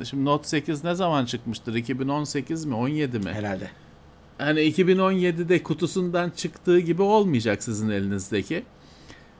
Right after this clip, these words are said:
Speaker 1: Dolayısıyla hani mis gibi kullanırsınız ama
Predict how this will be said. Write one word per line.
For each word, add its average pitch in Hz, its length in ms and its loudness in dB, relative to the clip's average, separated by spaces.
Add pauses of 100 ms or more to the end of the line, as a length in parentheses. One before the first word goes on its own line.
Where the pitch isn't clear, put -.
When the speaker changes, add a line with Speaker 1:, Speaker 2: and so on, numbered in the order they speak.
(220)
Speaker 1:
Dolayısıyla 208 1080 2
hani 190 280 0 (880)
mis 269 320 2
gibi 233 180 2
kullanırsınız 233 1000 0 (120)
ama 240 460 0